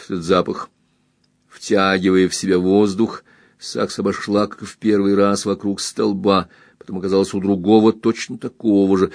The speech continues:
"Вот здесь, в этом месте запах самый сильный". "Где здесь, Амелия? Ты не только мои ноги, но еще и мои глаза, помни об этом".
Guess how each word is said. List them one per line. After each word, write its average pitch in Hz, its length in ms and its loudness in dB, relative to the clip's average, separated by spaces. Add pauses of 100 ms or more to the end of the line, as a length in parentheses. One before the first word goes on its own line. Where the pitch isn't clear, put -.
(140)
"Вот 139 160 2
здесь, 107 540 2 (220)
в - 60 -4
этом 135 260 4
месте 123 440 2
запах 98 320 0
самый 113 340 2
сильный". 107 460 0 (580)
"Где 95 380 2
здесь, 90 600 -2
Амелия? 80 720 -2 (560)
Ты - 120 -10
не 113 100 -10
только 175 440 2 (160)
мои 151 380 0
ноги, 117 340 4
но 95 120 2
еще 98 280 2
и 107 60 4
мои 107 240 4
глаза, 107 480 4
помни 127 300 0
об 92 140 4
этом". 95 280 2